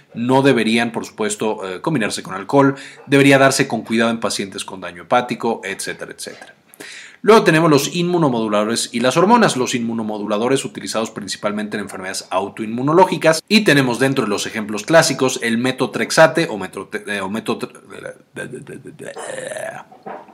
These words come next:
el metotrexate o metotrexato, que son como los dos nombres que de pronto utilizamos, las sales de oro, que no se usan mucho, pero de pronto pueden llegar a encontrar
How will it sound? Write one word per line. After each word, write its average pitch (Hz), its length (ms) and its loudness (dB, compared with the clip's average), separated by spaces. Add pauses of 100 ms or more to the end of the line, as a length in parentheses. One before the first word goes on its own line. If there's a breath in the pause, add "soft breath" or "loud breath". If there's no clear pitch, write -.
(1400 loud breath)
el 135 120 2
metotrexate 170 880 4
o 120 80 -2
metotrexato, 127 840 0
que 107 100 -6
son 98 240 -10
como 92 180 -12
los 87 100 -12
dos 98 180 -6
nombres 98 240 -6
que 95 120 -6
de 87 40 -8
pronto 90 400 -10
utilizamos, 160 720 2
las 98 240 -4
sales 101 380 -2
de 135 80 4
oro, 160 420 4 (140)
que 175 80 0
no 135 100 0
se 127 100 -4
usan 123 220 0
mucho, 139 320 2
pero 120 240 2
de 107 80 -4
pronto 107 420 -8
pueden 104 240 -6
llegar 98 200 -6
a - 20 -12
encontrar 98 420 -8